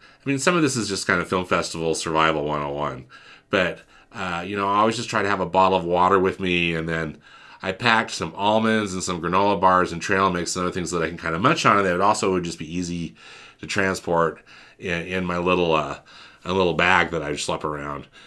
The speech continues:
at the festival. But, um, even just trying to grab a bite to eat, I mean, it's just, it's such a hassle. And everything I had that I tried was either really mediocre or really expensive or both.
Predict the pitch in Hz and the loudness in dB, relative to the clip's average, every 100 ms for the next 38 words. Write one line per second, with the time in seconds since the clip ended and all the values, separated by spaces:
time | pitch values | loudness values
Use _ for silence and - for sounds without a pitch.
0 | - - 82 78 76 - 78 73 71 - | -16 -12 -10 -10 -10 -8 -8 -6 -6 -8
1 | _ - - _ _ - 95 87 - 87 | _ -20 -20 _ _ -4 -2 -2 -6 -8
2 | 82 80 78 76 - _ _ _ _ _ | -6 -6 -10 -16 -20 _ _ _ _ _
3 | - 156 202 220 143 110 90 90 95 90 | -6 -4 -2 -2 0 0 0 -2 -2 -2
4 | 85 90 90 92 101 90 80 92 95 101 | -4 -4 -4 -4 -6 -6 -8 -10 -6 -4
5 | 95 90 - 110 - 104 - - - 147 | -4 -4 -4 -6 -6 -8 -6 -6 -2 -2
6 | 151 110 104 104 113 - 82 82 - - | 0 0 2 2 2 0 -2 -2 -6 -20
7 | - - - - - 113 107 120 143 165 | -20 -20 -20 -20 -8 -6 -4 -2 -2 -2
8 | 175 139 117 127 127 131 123 113 110 - | -2 0 2 2 2 2 2 0 0 0
9 | 110 110 110 98 90 107 101 92 95 135 | 2 4 2 0 -2 -6 -4 -2 -2 -2
10 | 139 127 123 113 110 104 98 107 101 98 | 0 -2 0 0 2 0 0 -2 -2 -2
11 | 98 90 90 117 139 131 117 - 107 98 | -4 -4 -4 -2 0 2 0 -4 -6 0
12 | 107 101 92 90 90 101 98 98 90 - | 2 2 0 -2 4 6 6 4 2 -6